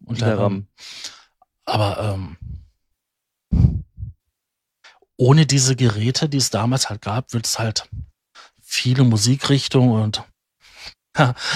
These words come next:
Speaker 1: einige wertvolle Kompositionen gar nicht geben.
Speaker 2: Aber war das eigentlich bei den Romplern ähnlich wie bei, bei den, ähm, Samplern, dass es da auch schon Streaming gab über, über, über,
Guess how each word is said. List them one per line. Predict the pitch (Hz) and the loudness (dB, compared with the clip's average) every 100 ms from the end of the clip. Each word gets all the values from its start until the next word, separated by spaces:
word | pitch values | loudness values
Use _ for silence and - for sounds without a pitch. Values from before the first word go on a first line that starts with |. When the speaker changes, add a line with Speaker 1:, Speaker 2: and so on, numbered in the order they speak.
| 139 | 0
Speaker 1:
einige | - 113 185 151 131 | 6 8 10 8 6
wertvolle | 117 139 - 151 143 | 6 4 6 6 6
Kompositionen | - 151 143 131 117 - 175 151 | 6 2 4 2 2 2 2 4
gar | 113 120 | 4 2
nicht | 113 | 0
geben. | 127 170 131 113 131 _ _ _ _ _ _ _ _ _ _ _ _ _ _ _ _ _ _ _ _ _ _ _ _ - | 2 2 2 0 -4 _ _ _ _ _ _ _ _ _ _ _ _ _ _ _ _ _ _ _ _ _ _ _ _ 0
Speaker 2:
Aber | 110 | 4
war | 120 | 6
das | 123 | 4
eigentlich | 107 123 - | 2 -2 0
bei | 123 | 0
den | 117 107 | 2 0
Romplern | 101 104 117 135 135 127 123 _ _ _ - | 0 0 0 0 0 0 -4 _ _ _ 0
ähnlich | 120 123 123 - | 2 4 2 -2
wie | 117 110 | -6 -2
bei, | 107 107 107 107 | 2 4 4 2
bei | 101 104 104 | 0 0 0
den, | 101 107 104 104 101 | -2 -2 -2 -2 -2
ähm, | 98 98 98 98 101 101 - _ _ _ _ | -4 -4 -4 -6 -6 -8 -12 _ _ _ _
Samplern, | - 123 117 120 127 120 120 _ _ _ _ _ _ _ _ - | -6 0 0 2 2 2 0 _ _ _ _ _ _ _ _ -2
dass | 113 | -2
es | 110 | -2
da | 113 110 | 2 2
auch | 107 | 2
schon | - 117 - _ _ _ - - _ _ _ _ | 0 -4 -4 _ _ _ -20 -20 _ _ _ _
Streaming | - - - 117 139 139 | -12 -6 2 2 2 2
gab | 135 127 - | 2 2 -2
über, | 110 107 104 | 0 2 2
über, | - 107 107 104 104 | -2 -2 0 0 -2
über, | 107 104 101 101 104 98 98 101 101 | -2 -2 -2 -2 -4 -4 -6 -6 -8